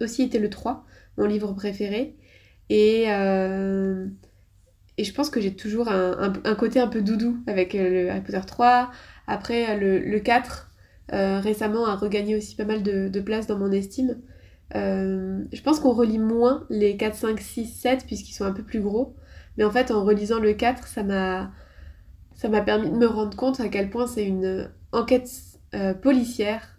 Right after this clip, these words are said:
qui est incroyable, qui est, qui est hyper bien menée, qui, enfin, qui a du sens, qui est cohérente du début à la fin, avec plein de rebondissements, des,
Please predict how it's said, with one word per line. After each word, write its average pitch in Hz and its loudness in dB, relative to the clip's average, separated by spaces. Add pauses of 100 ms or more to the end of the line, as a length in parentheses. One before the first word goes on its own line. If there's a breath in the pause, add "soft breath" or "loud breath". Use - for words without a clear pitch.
(160)
qui 196 -4
est 214 -2
incroyable, 202 -2 (440)
qui 208 0
est, 202 -2
qui - -4
est - -2
hyper 254 4
bien 208 2
menée, 208 4
qui, - -20 (520 loud breath)
enfin, 190 2
qui 185 -2
a 190 2
du 185 -6
sens, 240 4
qui 196 0
est 190 -2
cohérente 233 4
du 202 -6
début 220 0
à 214 2
la 208 2
fin, 214 -2
avec 196 -2
plein 233 -2
de 226 -6
rebondissements, 208 -2
des, 190 -4